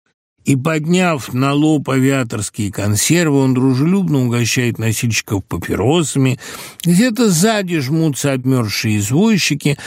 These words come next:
они плачут от холода и трясут толстыми синими юбками. Но вот слышится тревожный звон станционного колокола.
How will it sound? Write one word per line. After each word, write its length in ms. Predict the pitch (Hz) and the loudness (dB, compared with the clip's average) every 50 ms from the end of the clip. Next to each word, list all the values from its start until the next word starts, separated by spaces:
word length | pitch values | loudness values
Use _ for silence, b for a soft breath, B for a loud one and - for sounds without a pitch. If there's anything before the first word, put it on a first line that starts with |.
| B B B | B B B
они 280 | - 120 123 131 127 110 | -6 -2 -2 0 -2 -2
плачут 640 | - 120 123 143 151 147 135 - - - 104 - | -2 0 0 2 2 2 0 -2 -4 -8 -10 -10
от 120 | 107 95 - | -10 -10 -12
холода 480 | - - 147 170 185 180 170 147 131 123 | -4 -2 0 2 4 4 2 2 2 2
и 100 | 120 110 | 0 0
трясут 500 | - 110 104 110 107 - - 120 113 - | 0 -2 -2 -2 -2 -2 -4 -4 -2 0
толстыми 540 | - 131 131 127 120 - - 117 113 113 110 | 0 2 2 2 0 -2 -2 0 2 2 2
синими 480 | 110 - - 117 117 110 107 104 110 | 0 -2 0 0 2 2 2 2 2
юбками. 640 | 107 101 104 101 90 - - - 90 80 160 180 - B B B B B B - | 2 2 0 -2 -2 -4 -8 -10 -8 -8 -8 -8 -10 B B B B B B 0
Но 160 | 113 120 135 | 2 2 4
вот 300 | 156 202 226 233 214 151 | 2 2 2 0 -2 -4
слышится 680 | - - 165 170 175 180 - - 151 131 113 - 135 131 | -6 -4 -2 0 0 0 0 -2 -4 -6 -4 -4 -4 -2
тревожный 640 | 113 127 127 131 127 135 131 123 110 92 110 110 110 | -2 0 0 2 2 2 2 0 0 -2 -2 -2 -2
звон 360 | 95 98 110 117 120 117 110 | 0 0 0 0 0 0 -2
станционного 760 | 95 - - - 110 104 - - 113 110 104 95 90 90 90 | -4 -4 -4 -2 -2 -2 -2 0 0 0 0 0 0 -2 -4
колокола. 760 | - - 185 226 247 226 214 202 156 190 185 185 185 180 151 | -2 -2 0 0 2 0 0 -2 -2 -2 -2 0 0 -2 -4